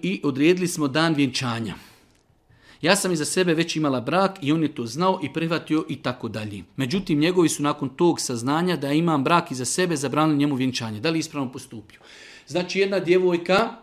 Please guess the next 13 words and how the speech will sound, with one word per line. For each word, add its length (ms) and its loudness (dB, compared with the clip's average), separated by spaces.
dogovorila 400 0
je 60 0
se 120 -6
sa 340 -4
momkom 460 -2
da 80 0
će 180 -4
se 180 -4
uzeti, 920 2
dogovorili 420 2
su 140 -4
dan 220 2
vjenčanja, 720 0